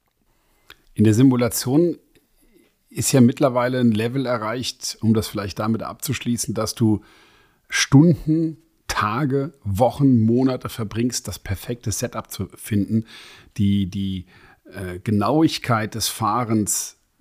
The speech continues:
die Perfektion oder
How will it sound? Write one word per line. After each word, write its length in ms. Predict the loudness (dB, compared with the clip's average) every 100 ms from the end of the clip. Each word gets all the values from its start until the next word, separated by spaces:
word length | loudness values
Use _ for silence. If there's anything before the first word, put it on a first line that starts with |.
| _
die 560 | -4 -2 -2 -6 -10 -14 -20 _ _ _ _ _ _ _ _ _ _ -6
Perfektion 760 | -4 -4 -8 -6 -4 2 4
oder 380 | 2 0 -8 -10